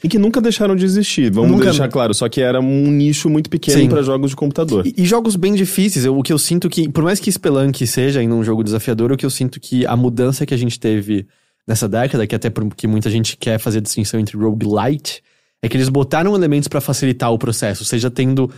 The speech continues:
Speaker 2: alguma permanência na sua progressão,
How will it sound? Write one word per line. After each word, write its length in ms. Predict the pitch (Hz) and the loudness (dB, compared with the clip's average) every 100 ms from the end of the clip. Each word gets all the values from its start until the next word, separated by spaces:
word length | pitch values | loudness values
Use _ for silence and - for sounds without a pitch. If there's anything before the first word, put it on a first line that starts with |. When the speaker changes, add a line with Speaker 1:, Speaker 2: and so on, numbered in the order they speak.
| - - | -14 -4
Speaker 2:
alguma 420 | 123 123 151 180 | -2 0 0 0
permanência 680 | 180 151 139 127 139 185 190 | 0 0 2 2 2 0 0
na 100 | 147 | -2
sua 200 | - 135 | -2 -2
progressão, 640 | 139 123 120 131 127 196 | 0 0 0 0 0 -2